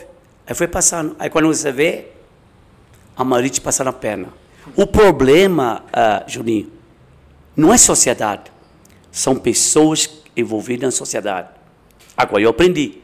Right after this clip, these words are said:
Um dia vamos montar a sociedade. Ótimo, dou muito bem com vocês.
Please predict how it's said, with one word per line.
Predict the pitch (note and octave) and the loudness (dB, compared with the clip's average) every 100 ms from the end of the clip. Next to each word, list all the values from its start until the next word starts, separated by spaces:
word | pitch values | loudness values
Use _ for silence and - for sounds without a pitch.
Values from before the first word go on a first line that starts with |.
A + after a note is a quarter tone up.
| _ _ _ _ _ - | _ _ _ _ _ -4
Um | A#2+ | -2
dia | G#2+ B2+ | 0 0
vamos | B2 C3 B2 | 0 -2 -4
montar | A#2+ G#2+ | -4 -4
a | B2 | -6
sociedade. | F3 G#3 F#3+ A3 A3+ - _ _ _ _ - | -6 -6 -4 -4 -6 -16 _ _ _ _ -2
Ótimo, | D3 F3+ - B2 | 2 2 -2 -4
dou | C#3+ | -2
muito | D3+ C#3 | 0 0
bem | D3 | -2
com | D#3 | -4
vocês. | C#3+ F3 G3+ G3+ | -6 -4 -6 -8